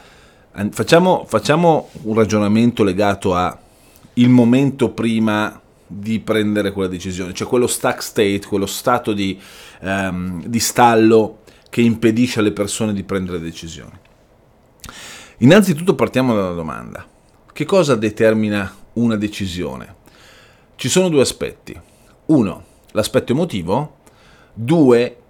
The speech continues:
eh, l'aspetto razionale. L'aspetto emotivo è legato a il, la modalità, l'atteggiamento col quale prendi una decisione.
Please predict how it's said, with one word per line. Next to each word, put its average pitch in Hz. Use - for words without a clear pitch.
eh, 101
l'aspetto 113
razionale. 82
L'aspetto 175
emotivo 185
è 139
legato 120
a 98
il, 127
la 123
modalità, 131
l'atteggiamento 123
col 101
quale 113
prendi 104
una 98
decisione. 76